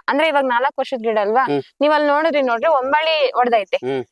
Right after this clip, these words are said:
Speaker 1: ಒಂಬಳ್ಳಿ ಹೊಡ್ದು, ನಾಲ್ಕು ವರ್ಷದ ಗಿಡನೇ ಒಂಬಳ್ಳಿ ಹೊಡ್ದು, ಒಂಬಳ್ಳಿ ಹೊಡ್ದೈತೆ.
Speaker 2: ಹ್ಮ್.
Speaker 1: ಒಂಬಳ್ಳಿ ಹೊಡ್ದು ಫಸಲ್ ಚೆನ್ನಾಗ್ ಬರ-, ಅಂದ್ರೆ ಫಸ್ಟ್
Speaker 2: ಹ್ಮ್.
Speaker 1: ಫಸಲ್ ನಿಲ್ಲಲ್ಲ ಅಂತಾರೆ, ಆದ್ರೆ
Speaker 2: ಹ್ಮ್.
Speaker 1: ನಿಲ್ದು, ನಿಂತು,
Speaker 2: ಹ್ಮ್.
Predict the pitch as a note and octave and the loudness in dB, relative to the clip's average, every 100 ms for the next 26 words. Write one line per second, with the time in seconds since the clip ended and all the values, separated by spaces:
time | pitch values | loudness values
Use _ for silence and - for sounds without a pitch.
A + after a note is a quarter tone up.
0 | _ B3 C4+ D#4+ F4 D#4 A3+ D#4+ B3 B3+ | _ 0 4 2 4 2 0 0 2 2
1 | D4+ D#4 - C#4+ C#4+ D#4 F4 C#4 B3+ C4+ | 0 -4 -6 -4 -2 2 2 2 2 2
2 | C4+ A#3 G3+ A#3 C#4 C#4+ B3+ G#3 F#3 - | 0 0 -2 0 0 0 -2 -2 -4 -2
3 | B2+ B2 _ _ B3+ C#4+ E4+ F4 D#4+ B3+ | 0 -2 _ _ 0 2 2 2 0 0
4 | D4 G4+ _ D#4 F#4 F#4 D#4 C4+ B3 A#3+ | -2 -2 _ -2 0 0 0 0 -2 -2
5 | D4+ - C4+ - E4 D#4+ C#4+ C#4+ D4+ C#4+ | -2 -2 -6 -2 -2 0 0 2 2 0
6 | C4 B3+ B3 E4+ G4 D#4 D#4+ G#4 C5 C#4 | 0 0 2 0 -4 -4 -2 -2 0 0
7 | D#4+ F4 D#4+ D4+ - - | 0 2 2 2 -2 -6